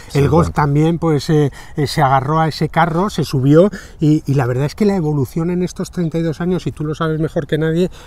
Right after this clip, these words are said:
Speaker 2: Juan, ha sido muy importante. Poco tiene que ver
Speaker 1: Sí.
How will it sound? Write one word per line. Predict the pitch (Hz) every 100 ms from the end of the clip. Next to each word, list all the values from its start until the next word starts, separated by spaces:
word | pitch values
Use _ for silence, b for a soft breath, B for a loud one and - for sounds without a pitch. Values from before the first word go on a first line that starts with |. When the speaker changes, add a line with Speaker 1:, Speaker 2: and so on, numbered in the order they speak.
| B
Speaker 2:
Juan, | 156 175
ha | 165
sido | 143 170
muy | 160 165
importante. | 208 139 98 - 180 143
Poco | 165 185
tiene | 196 185
que | 156
ver | 170 190
Speaker 1:
Sí. | -